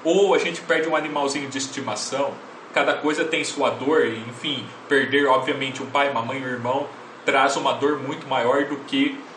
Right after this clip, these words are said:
perder um animal de estimação, possivelmente. Enfim, essa é aquela dor, aquele sofrimento mais objetivo, onde você olha e tem uma causa concreta. Você tem uma motivação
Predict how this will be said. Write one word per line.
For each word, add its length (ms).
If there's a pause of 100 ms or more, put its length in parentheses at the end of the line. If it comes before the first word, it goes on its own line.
(140)
perder 360
um 320
animal 340
de 80
estimação, 640 (460)
possivelmente. 720 (1040)
Enfim, 280
essa 260
é 180
aquela 320
dor, 440
aquele 240
sofrimento 600
mais 240
objetivo, 720
onde 140
você 560 (180)
olha 500 (280)
e 100
tem 340
uma 220
causa 800
concreta. 760 (540)
Você 320
tem 400
uma 280
motivação 1000